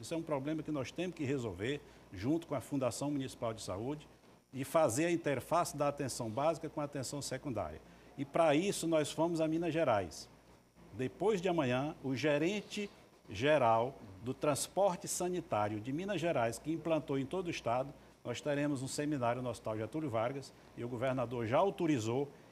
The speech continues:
e será implantado no estado do Piauí, começando pelo território entre rios e planície litorânea,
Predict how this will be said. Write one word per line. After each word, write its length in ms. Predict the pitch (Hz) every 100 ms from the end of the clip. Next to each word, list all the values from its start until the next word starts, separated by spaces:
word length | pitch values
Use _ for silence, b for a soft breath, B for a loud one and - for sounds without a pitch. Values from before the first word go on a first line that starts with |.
| -
e 60 |
será 320 | 110 147 139 143
implantado 560 | 143 156 139 123 120
no 80 | 127
estado 320 | 127 - 120
do 80 | 120
Piauí, 340 | 110 120 120
começando 540 | 135 143 143 110 131 127
pelo 240 | 143 131
território 500 | - 127 123 117 110
entre 220 | 131 135 117
rios 340 | 120 151 143
e 60 | 139
planície 400 | 143 127 131 -
litorânea, 460 | 127 123 90 82